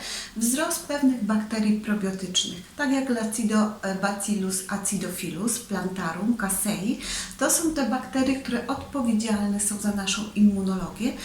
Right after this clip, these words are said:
ale też odpowiedzialne są za produkcję tak zwanych neuroprzekaźników,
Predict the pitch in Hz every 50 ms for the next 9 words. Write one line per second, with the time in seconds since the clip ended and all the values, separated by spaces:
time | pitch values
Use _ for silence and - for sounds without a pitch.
0 | - - - - - 233 220 240 240 233 - 302 294 - - 254 - - 254 233
1 | 247 208 214 285 311 330 302 269 262 - - 254 233 220 226 214 214 214 214 208
2 | 196 254 - - - 247 226 214 214 196 - 208 208 208 214 214 214 214 208 190
3 | 196 202 196 196 196 - - - 190 180 175 170 175 175 175 175 - - - -
4 | - -